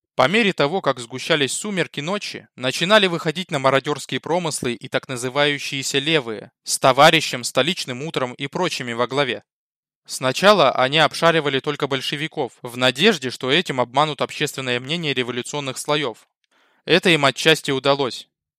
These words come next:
Даже некоторые из социал-демократов поддались всему обману и помогали мародерам из товарища,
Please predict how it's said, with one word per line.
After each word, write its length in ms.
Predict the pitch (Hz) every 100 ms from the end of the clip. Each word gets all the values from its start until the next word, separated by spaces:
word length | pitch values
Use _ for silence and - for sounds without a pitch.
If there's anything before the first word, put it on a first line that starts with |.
| _
Даже 320 | 117 131 139
некоторые 480 | 185 226 190 - 135
из 160 | 151 -
социал-демократов 1040 | 151 - 160 143 160 170 180 - 110 _ -
поддались 420 | 135 120 151 170
всему 380 | - - 139 147
обману 520 | 117 147 185 120 104 _
и 60 | 131
помогали 440 | 139 143 147 151
мародерам 520 | 143 147 147 156 143
из 80 | 139
товарища, 580 | 160 151 127 - - -